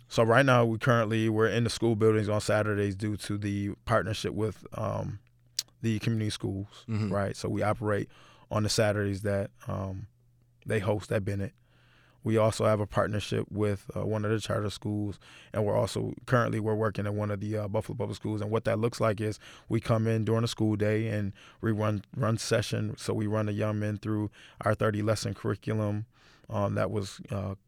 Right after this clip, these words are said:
Speaker 1: developed by Doctor Fatima Morale over at Buffalo Public Schools.
Speaker 2: Mm-hmm.
Speaker 1: Um, but the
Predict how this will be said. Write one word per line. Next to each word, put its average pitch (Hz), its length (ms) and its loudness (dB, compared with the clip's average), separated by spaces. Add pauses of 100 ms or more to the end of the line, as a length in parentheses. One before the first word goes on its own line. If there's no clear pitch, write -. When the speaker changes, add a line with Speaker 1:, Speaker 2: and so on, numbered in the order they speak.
(140)
Speaker 1:
developed 104 360 2
by 104 80 4
Doctor 104 320 0
Fatima 107 340 -4
Morale 107 300 0
over 104 180 0
at 101 80 -4
Buffalo 107 240 -4
Public 110 220 -6
Schools. 110 500 -6
Speaker 2:
Mm-hmm. 107 500 -6
Speaker 1:
Um, 101 380 0
but 110 220 0
the 104 400 -2